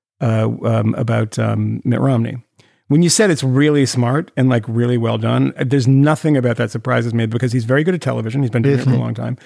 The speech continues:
Speaker 2: Mm-hmm.
Speaker 1: And he's an incredible writer. He is. Don't, like, he writes those and don't, don't get mad, uh, 'cause we have a lot of, mo-, I think we have a pretty even split of a lot of lefty listeners too, who'd be like, "Oh, look at you defend," I'm not defe-, there's nothing about his politics. This is not about his politics.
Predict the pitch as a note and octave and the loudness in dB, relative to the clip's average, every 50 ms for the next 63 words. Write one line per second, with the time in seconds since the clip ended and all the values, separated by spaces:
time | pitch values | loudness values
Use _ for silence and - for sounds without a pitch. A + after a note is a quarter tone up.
0 | - - - C#3 C#3+ C3 C#3 C#3 C3+ C3+ C3 C3 A2+ - - D#3+ F3 F#3 F3 F3 | -10 -4 0 0 2 2 2 2 2 2 0 0 -2 -2 0 0 2 2 2 2
1 | D#3+ E3+ F3+ C#3+ A#2 A2 - A#2 - - C#3+ D3 C#3 C3 - - F#3 D#3 A#2 A2+ | 2 2 0 0 -2 -4 -10 -12 -4 0 2 2 2 2 0 0 0 0 0 -4
2 | - - _ - D3 C#3 D3 D#3 - - _ - D#3 D3 C3+ - - - F3+ D#3+ | -10 -14 _ -2 0 0 0 -2 -4 -6 _ -4 -2 -2 -2 -2 0 0 2 2
3 | C#3 D3+ D#3+ D3+ - - - - G#2 A#2 B2+ - - B2+ C3 A#2 C#3 C3+ C#3 C3+ | 2 2 0 -2 -4 -8 -8 -8 -8 -10 -6 0 0 0 2 2 2 2 2 0
4 | C#3 - - - _ - - - - _ _ - F3+ E3+ F#3+ A3+ A#3 - B3 C4+ | -2 -4 -10 -20 _ -20 -20 -20 -20 _ _ 2 4 4 4 4 4 4 2 2
5 | C#4 G#3+ G3 A3 C4 C4 G#3+ D#3+ D3+ D3+ D#3 D3+ E3 - - G#3 G3 G#3 G3 D#3 | 4 2 2 4 4 4 4 4 4 4 4 2 0 -2 -2 -2 0 0 0 0
6 | F3+ F3 D#3+ E3 D3+ D3+ D3+ D#3+ E3 E3+ F3+ F#3+ G3 F3+ D#3+ D#3+ D#3+ E3 E3+ D#3+ | 2 2 2 2 4 4 4 6 6 6 6 4 4 2 2 2 2 2 0 0
7 | E3 G3 E3 E3+ D#3+ D#3+ - - E3+ E3 E3 E3 D#3+ D#3 D#3 D3 - - E3+ F3 | 0 0 2 2 0 0 0 0 0 0 2 2 2 2 2 0 0 0 0 0
8 | D#3 C3+ C3+ C3 C3 C3+ C#3 C3+ B2+ - - D3 C#3+ C#3+ D3 C#3+ C#3 - - D3 | 2 2 2 2 2 2 2 0 -2 -4 -6 -6 -4 0 0 0 0 0 0 0
9 | C3+ C#3+ C3+ - - C#3 C3 A#2+ - G#3 G3+ D3+ C3+ B2 C3 B2+ B2 - - - | 0 0 0 0 -2 -2 -4 -2 0 0 2 2 2 2 0 0 -2 -2 -6 -14
10 | - - - - - D3+ D3+ D3 C#3+ D3+ E3 D3 D3 C#3 B2 C#3+ C3 - - D3+ | -20 -20 -12 -4 0 2 2 4 4 4 4 4 2 2 2 0 0 0 0 0
11 | D3 D#3 D#3+ D#3+ G3+ B3 G3+ D#3+ - F3+ - - G#3 F#3 E3 E3 C#3+ F3+ G3+ G3 | 0 2 2 0 0 0 -2 -2 -2 -2 -2 -2 -2 -2 0 0 2 2 2 2
12 | A3+ G#3+ G3 G3 F#3 F3 - - F3+ D#3+ - A2 G2+ G2+ A2 A#2 A2+ B2+ D3 E3+ | 2 2 2 0 -2 -2 -2 -2 -2 -2 -4 -8 -8 -8 -6 -2 0 0 2 2
13 | F3 E3 E3 D#3+ C#3+ - C3+ A2+ A2 - - - | 2 0 0 0 -2 -4 -6 -8 -10 -12 -18 -20